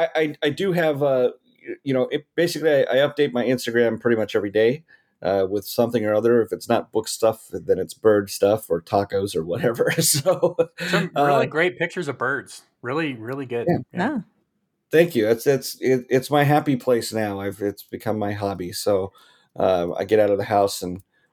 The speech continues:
Speaker 1: walk around and shoot pictures of whatever I see. So it, it's lovely.
Speaker 2: Nice.
Speaker 1: So, yeah, um, that's where to find me. And, uh, I,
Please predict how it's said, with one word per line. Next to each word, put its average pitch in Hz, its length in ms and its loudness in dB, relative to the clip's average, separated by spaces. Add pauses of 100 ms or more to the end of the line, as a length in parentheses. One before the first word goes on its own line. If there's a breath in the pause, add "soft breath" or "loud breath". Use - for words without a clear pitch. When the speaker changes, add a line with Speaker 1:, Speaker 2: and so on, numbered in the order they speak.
Speaker 1:
walk 107 260 2
around 101 320 0
and 85 220 -8
shoot - 320 -8
pictures 98 340 -4
of - 80 -8
whatever 92 360 2
I 85 100 2
see. 76 320 -2
So - 180 -10
it, 71 200 -8
it's 69 300 -8
lovely. 82 320 2
Speaker 2:
Nice. 95 140 -8
Speaker 1:
So, 78 280 -4 (600 soft breath)
yeah, 165 340 -2 (140)
um, 131 480 2
that's 156 180 2
where 196 120 4
to 185 60 2
find 175 300 2
me. 175 260 0
And, 110 220 -4
uh, 113 260 0 (180)
I, 113 240 -6